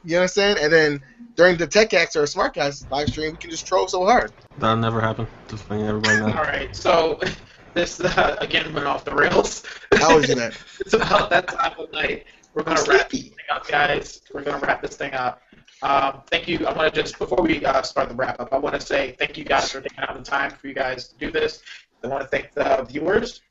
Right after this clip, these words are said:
Speaker 3: uh, the viewers that actually stuck around. Thank you very much. Uh, I appreciate it. Even the ones that checked us out for five minutes, thank you for the support. That's, we really do appreciate it. Um, so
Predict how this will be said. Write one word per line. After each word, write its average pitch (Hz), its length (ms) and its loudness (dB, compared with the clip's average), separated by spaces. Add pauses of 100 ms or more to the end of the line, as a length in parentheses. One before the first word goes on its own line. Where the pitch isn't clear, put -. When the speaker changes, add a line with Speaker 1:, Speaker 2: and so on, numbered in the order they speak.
(120)
Speaker 3:
uh, 131 340 2
the 127 80 -8
viewers 147 300 -2
that 135 160 0
actually 135 320 -4
stuck - 260 -4
around. 147 300 -2
Thank 123 140 -4
you 123 200 -14
very 165 300 2
much. - 460 -8
Uh, 120 140 -4
I 117 40 -2
appreciate 147 500 -6
it. - 80 -10
Even 156 120 -12
the 156 60 -12
ones 151 220 -8
that 147 180 -2
checked - 280 -6
us - 160 -14
out 151 200 -4
for - 60 -20 (100)
five 151 200 0
minutes, - 380 -12 (460)
thank 156 200 -4
you 151 60 -16
for - 100 -14
the 147 100 -8
support. - 400 -12 (140)
That's, - 360 -20
we 143 240 -12
really 139 200 -4
do 139 220 -8
appreciate 123 500 -10
it. - 160 -12 (540)
Um, - 360 2
so 160 240 2